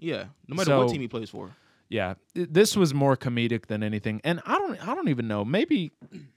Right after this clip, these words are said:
Speaker 2: Kendrick and K D are behind the scenes texting each other going, "I bet the people are getting a kick out of this. Don't,
Speaker 1: <laughs>
Speaker 2: don't you
Speaker 1: Yeah,
Speaker 2: think?"
Speaker 1: yeah.
Speaker 2: You know, 'cause Kendrick's trying to make his way as a media reporter on E S P N, and, you know,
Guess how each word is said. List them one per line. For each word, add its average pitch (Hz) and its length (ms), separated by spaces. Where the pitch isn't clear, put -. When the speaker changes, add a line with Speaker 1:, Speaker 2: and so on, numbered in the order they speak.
Speaker 2:
Kendrick 143 540
and 120 300
K 127 180
D 120 200
are 113 100
behind 120 400
the 117 40
scenes 120 500
texting 156 340
each 123 140
other 117 180
going, 110 380
"I 131 100
bet 127 160
the 101 60
people 104 260
are 101 60
getting 98 180
a 98 40
kick - 220
out 95 160
of 87 60
this. 98 160
Don't, 120 220
Speaker 1:
<laughs> - 20
Speaker 2:
don't 143 220
you 170 60
Speaker 1:
Yeah, 131 60
Speaker 2:
think?" 147 200
Speaker 1:
yeah. 156 140
Speaker 2:
You 208 80
know, 165 360
'cause 151 480
Kendrick's 175 440
trying 147 220
to 127 60
make 123 220
his 110 120
way 110 240
as 104 160
a 101 80
media 117 560
reporter 104 480
on 98 160
E 110 140
S 104 160
P 107 220
N, 101 240
and, 95 520
you 107 160
know, 95 300